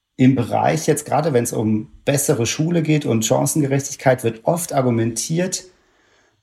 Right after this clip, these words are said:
wir müssen diese soziale Durchmischung,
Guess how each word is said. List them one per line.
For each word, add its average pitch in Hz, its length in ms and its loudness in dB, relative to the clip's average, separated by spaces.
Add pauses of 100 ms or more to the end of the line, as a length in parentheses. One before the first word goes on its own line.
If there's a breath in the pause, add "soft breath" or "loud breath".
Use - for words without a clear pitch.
(100)
wir 123 200 4
müssen 156 520 2
diese 113 720 0
soziale 123 680 0
Durchmischung, 143 840 -2